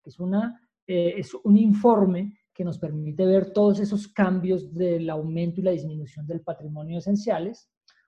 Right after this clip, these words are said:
Uno súper importante que nos va a servir también para la construcción de flujo de caja. Más adelante hablaremos de flujo de caja, indicadores y cerramos este tema de,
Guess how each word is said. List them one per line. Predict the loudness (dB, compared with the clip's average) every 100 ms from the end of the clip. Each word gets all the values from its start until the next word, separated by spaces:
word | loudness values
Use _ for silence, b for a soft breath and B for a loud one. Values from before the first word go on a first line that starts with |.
| _
Uno | 2 2
súper | 2 -2 -4 0 0
importante | 0 -2 -4 -4 -8 -6
que | -2
nos | -2
va | -2
a |
servir | -4 -4 2 2
también | 4 2 2
para | 2 2
la | 2
construcción | 0 -4 -8 -12 -6
de | -4
flujo | 0 2 2
de | 2
caja. | 0 -2
Más | 0 0 0
adelante | 0 0 0
hablaremos | 2 2 0 -2
de | -2
flujo | 0 2 2
de |
caja, | 0 -2 0
indicadores | 2 2 0 -4 -2 -4 -8 b _
y | -4 -4
cerramos | 2 2 2 2 0 0
este | -2 -4
tema | -2 -2 -2 -2
de, | -2 -4